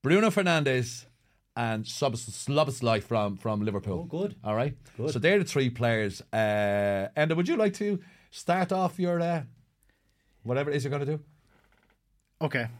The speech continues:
Speaker 1: Your
Speaker 3: This,
Speaker 1: pitch.
Speaker 3: so this is basically the idea around, you know, like, uh,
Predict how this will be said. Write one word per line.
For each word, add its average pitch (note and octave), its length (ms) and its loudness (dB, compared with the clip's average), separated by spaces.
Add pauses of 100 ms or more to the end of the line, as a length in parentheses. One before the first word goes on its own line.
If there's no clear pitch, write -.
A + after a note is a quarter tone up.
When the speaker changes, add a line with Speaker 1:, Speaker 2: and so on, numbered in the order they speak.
(100)
Speaker 1:
Your C3 100 -2
Speaker 3:
This, D3+ 280 0
Speaker 1:
pitch. - 180 -10
Speaker 3:
so C#3+ 380 4 (380)
this F3 160 0
is D3 180 -2
basically C#3+ 480 2
the B2 200 0
idea A2+ 680 -2
around, A2 580 -4
you A#2 100 -6
know, A2+ 160 -6
like, G#2 300 -8
uh, G#2 260 -4